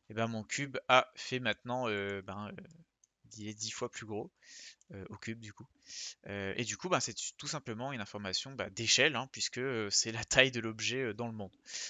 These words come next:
Donc, euh, cette échelle, elle est pas forcément, euh, homothétique, ça veut dire qu'elle est pas forcément sur les trois axes en même temps, euh, mais on peut avoir par exemple une excroissance uniquement sur, euh, sur l'axe X, et vous voyez que là du coup je n'ai plus un cube. Pourtant c'est le même objet,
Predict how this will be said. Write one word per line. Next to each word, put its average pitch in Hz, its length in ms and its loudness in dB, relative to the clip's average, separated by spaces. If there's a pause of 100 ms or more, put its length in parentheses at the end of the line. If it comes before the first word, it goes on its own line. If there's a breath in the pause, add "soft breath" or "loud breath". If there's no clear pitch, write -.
(120)
Donc, 113 220 -6
euh, 107 420 4
cette - 300 2
échelle, 156 260 8
elle 120 120 10
est 104 120 4
pas 135 120 4
forcément, 135 640 4
euh, 101 460 0
homothétique, 117 540 -2
ça - 120 2
veut 110 80 -4
dire 110 140 -2
qu'elle 110 180 -2
est 104 80 0
pas 131 140 6
forcément 123 420 -2
sur - 140 -6
les 101 100 -6
trois 127 360 6
axes 131 220 4
en 120 40 -8
même 107 160 -8
temps, 165 200 -4 (480 loud breath)
euh, 110 120 -2
mais 107 120 -4
on 104 100 0
peut 110 140 0
avoir 120 220 8
par 110 100 6
exemple 120 340 -2
une 104 80 -8
excroissance - 680 -2
uniquement 110 440 -6
sur, 101 340 -6
euh, 98 140 -8
sur 95 260 -6
l'axe 95 300 -6
X, - 380 -6
et 101 80 -8
vous 95 120 -14
voyez 113 200 0
que 131 100 -4
là 117 60 2
du 104 120 -14
coup - 140 -12
je - 140 -4
n'ai 107 80 -4
plus - 180 -8
un 135 100 -4
cube. 110 220 -14 (600 loud breath)
Pourtant 143 220 0
c'est 143 140 4
le 107 100 2
même 120 200 2
objet, 113 420 2